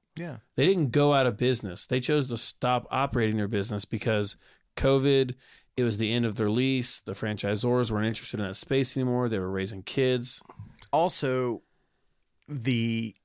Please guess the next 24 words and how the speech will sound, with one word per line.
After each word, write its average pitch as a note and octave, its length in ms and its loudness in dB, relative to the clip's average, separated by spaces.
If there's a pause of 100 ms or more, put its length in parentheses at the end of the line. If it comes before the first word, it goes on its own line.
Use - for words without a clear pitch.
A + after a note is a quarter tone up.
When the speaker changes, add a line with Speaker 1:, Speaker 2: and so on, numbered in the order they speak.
(240)
Speaker 1:
covid C#3+ 340 0
response G2+ 640 -2
has G#2+ 120 -4
been G2+ 380 -4 (320)
different G#2 480 -2 (760)
downtown G#2+ 720 -4 (260)
Speaker 2:
For C3 100 -2
Speaker 1:
and A2 60 2
Speaker 2:
sure. A2+ 120 6
Speaker 1:
in A2 160 4
West G#2 220 -2
Knoxville. F#2 520 -6
Speaker 2:
Absolutely. A#2 840 0
Speaker 1:
And, B2 400 2
and A2 460 0 (100)
you, C3 380 -4
you've A#2 320 -2
heard, A#2 540 0
uh, G#2 400 0 (200)
downtown A#2 460 0
businesses B2 540 -2
gripe A2+ 340 -2
about C#2+ 300 -6
that. A1+ 220 -6